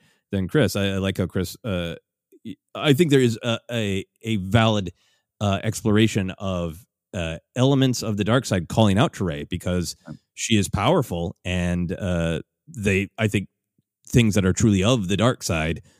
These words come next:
Speaker 1: you know, they want to be picked up and used. They want to be, uh, uh, the instruments of, uh, anger and revenge and power, and sensing somebody like Rey who has the power to do that, them calling out to her is really interesting.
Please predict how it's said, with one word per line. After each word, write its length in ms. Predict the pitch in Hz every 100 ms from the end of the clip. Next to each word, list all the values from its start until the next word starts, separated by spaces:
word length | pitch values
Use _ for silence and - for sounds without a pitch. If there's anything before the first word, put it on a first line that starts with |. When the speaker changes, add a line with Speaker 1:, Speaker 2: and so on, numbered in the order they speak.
| _
Speaker 1:
you 80 | 92
know, 200 | 90 85 -
they 140 | 98
want 260 | 92 120 147
to 60 |
be 120 | 98 85
picked 320 | 117 87 -
up 200 | 82 -
and 180 | 90 85
used. 340 | 85 80 -
They 120 | 90
want 260 | 85 120 -
to 80 | 98
be, 300 | 85 80 - _ _
uh, 40 | 90
uh, 420 | 85 82 76 90
the 380 | 80 90 82 82 101
instruments 440 | 117 107 92 -
of, 240 | 87 78
uh, 280 | 82 78 78 -
anger 340 | 123 110 87 82
and 220 | 78 80
revenge 400 | 87 107 87 80
and 200 | 78 78
power, 320 | - 104 87 80
and 180 | 78 - _ _ -
sensing 360 | 92 117 107 101
somebody 220 | 95 92
like 160 | 90 85
Rey 240 | 98 110
who 140 | 87 80
has 420 | 95 95 98 90
the 100 | 92
power 260 | - 98 85
to 80 | 78
do 160 | 123
that, 200 | 101 78 - _ -
them 200 | 101 87
calling 240 | 107 92
out 140 | 87 -
to 80 | 80
her 80 |
is 120 | 80 92
really 220 | 90 95
interesting. 460 | 117 85 78 69